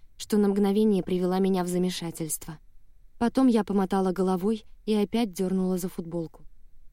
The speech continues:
«Снимай», повторила я. Его ухмылка стала наглой. «А я думал, тебе нравится эта футболка». Я попыталась стукнуть его, что, впрочем, привело лишь к тому, что он поймал мое запястье,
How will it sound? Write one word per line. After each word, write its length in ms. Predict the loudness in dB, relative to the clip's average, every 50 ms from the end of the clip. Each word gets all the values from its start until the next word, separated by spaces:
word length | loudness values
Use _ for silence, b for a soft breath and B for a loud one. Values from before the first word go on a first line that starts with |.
| -20 -20 -20 -20 -18 -10
«Снимай», 540 | -2 2 4 6 6 6 4 2 -2 -6 -12 -18 -16 -12
повторила 440 | -12 -12 -6 -4 -2 -2 0 -2 -2
я. 200 | -4 -6 -10 -12 -14 -18 -20 -20 -20 -20 -20 -20 -20 -20 -20 -20 -20 -20 -18 -8 -2
Его 280 | -2 0 2 2 2
ухмылка 440 | 2 2 2 2 2 2 2 0 -4
стала 280 | -4 -2 -2 0 0 0
наглой. 460 | 0 0 -2 -2 -6 -10 -12 -12 -16 -20 -20 -20 -20 -20 -20 -20 -20 -20 -10 -4
«А 80 | 0 2
я 160 | 2 2 4
думал, 260 | 4 4 4 4 2
тебе 220 | 0 0 2 4
нравится 440 | 4 4 2 0 0 -2 -4 -2 -4
эта 140 | -4 -4 -4
футболка». 520 | -4 -4 -4 -2 -2 -4 -4 -6 -12 -16 -16 -18 -20 -20 -20 -20 -20 -20 -20 -20 -20 -20 -20 -20 -20 -20 -20 -20 -20 -20 -20 -16 -6
Я 220 | -2 2 2 2 4
попыталась 540 | 2 2 0 2 2 2 2 4 2 0
стукнуть 460 | -2 0 -2 0 2 2 0 0 2 0
его, 220 | 0 0 0 -2
что, 200 | -4 -2 -4 -4
впрочем, 440 | -4 -2 -2 -2 -2 0 0 -2 -2
привело 380 | -2 -2 0 0 0 2 2
лишь 180 | 0 0 -2 -6
к 80 | -6 -4
тому, 300 | -2 0 2 2 0 0
что 200 | -2 -4 -2 -2
он 140 | 0 0
поймал 360 | 0 0 0 0 2 2 0 0
мое 260 | 0 0 0 -2 -2
запястье, 640 | -2 -4 -4 -2 -2 -4 -4 -4 -4 -2 -4 -4